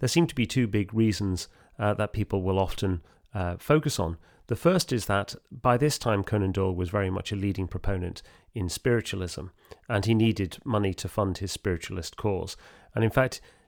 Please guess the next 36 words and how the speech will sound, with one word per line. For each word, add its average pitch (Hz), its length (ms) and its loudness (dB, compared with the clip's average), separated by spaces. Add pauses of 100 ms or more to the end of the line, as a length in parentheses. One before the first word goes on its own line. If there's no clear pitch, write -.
(120)
if - 160 -6
you 131 60 -4
think 147 160 2
that 107 240 -4
this, 98 240 -2
The - 180 -8
Creeping 123 360 -2
Man 98 240 -2
was 92 100 -4
probably 107 460 0
written 92 340 -2
in 90 220 -2 (260)
autumn 113 420 2
nineteen 95 360 -4
twenty-two, 95 580 -6 (260)
he'd 143 160 -4
spent 139 280 0
the 113 40 -2
summer 123 540 0
of 101 160 -4
nineteen 95 340 -2
twenty-two, 92 600 -6 (400)
uh, 92 260 -4
on 104 160 0
a 101 60 2
lecture 110 380 0
tour 85 400 -4 (320)
in 101 340 0
America 104 640 0 (320)
on 101 180 2
spiritualist 92 760 -4
matters, - 480 -4 (420)
uh, 110 60 -2
where 98 160 2
he'd 101 160 -2
had 107 340 -4